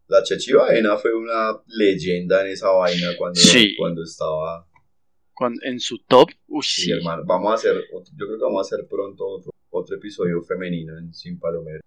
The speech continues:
Speaker 1: A nuestras palomerinas, que yo sé que por ahí debe haber dos o tres, esto según lo que me dice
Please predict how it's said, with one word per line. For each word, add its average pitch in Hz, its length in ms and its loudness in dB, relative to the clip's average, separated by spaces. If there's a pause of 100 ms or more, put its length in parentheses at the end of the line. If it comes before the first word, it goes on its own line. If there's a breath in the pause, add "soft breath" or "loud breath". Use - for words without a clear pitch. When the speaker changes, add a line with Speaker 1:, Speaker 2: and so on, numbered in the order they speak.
(160)
Speaker 1:
A 135 120 8
nuestras 156 320 10
palomerinas, 147 720 10
que 214 100 2
yo 151 120 4
sé 147 120 0
que 151 120 -8
por 147 120 4
ahí 139 160 6
debe 127 160 10 (120)
haber 127 220 8
dos 127 200 4
o 131 80 -4
tres, - 640 2
esto 101 540 -2
según 98 240 -8
lo 92 60 -4
que 101 100 0
me 104 120 0
dice 90 880 0